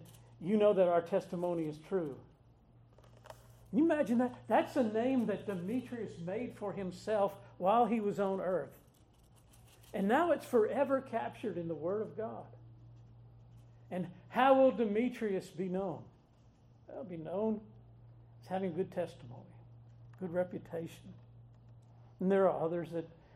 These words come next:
that we can look at. But as time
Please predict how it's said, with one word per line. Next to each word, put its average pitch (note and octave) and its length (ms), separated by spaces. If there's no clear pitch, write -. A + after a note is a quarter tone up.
that F3 120
we F3+ 120
can F3+ 240
look F3 220
at. E3+ 280
But E3 160
as D3+ 120
time D#3+ 480